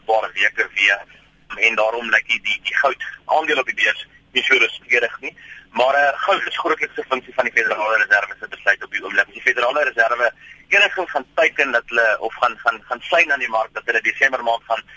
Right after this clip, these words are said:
rentekoerse opset en as ons beter ekonomiese data die V S A uit, eh, gaan kry en baie reken is net 'n kwessie van tyd,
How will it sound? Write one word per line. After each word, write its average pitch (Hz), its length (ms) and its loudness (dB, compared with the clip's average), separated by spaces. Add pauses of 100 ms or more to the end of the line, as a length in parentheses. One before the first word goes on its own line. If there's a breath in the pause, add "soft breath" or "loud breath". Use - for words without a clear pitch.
(420 loud breath)
rentekoerse - 500 2
opset 151 320 0 (320 loud breath)
en 117 100 2
as - 80 -4
ons - 120 -4
beter 151 340 0
ekonomiese 127 560 -4
data 143 280 2
die 170 120 -2
V - 160 -6
S - 80 -6
A 127 160 0 (160)
uit, - 180 0
eh, - 220 -12 (120)
gaan 123 160 0
kry 127 280 2 (480 loud breath)
en 117 120 -4
baie 127 320 4
reken 123 320 2
is 113 80 -4
net 120 140 -2
'n 123 120 -4
kwessie 127 240 0
van - 160 -2
tyd, 135 240 0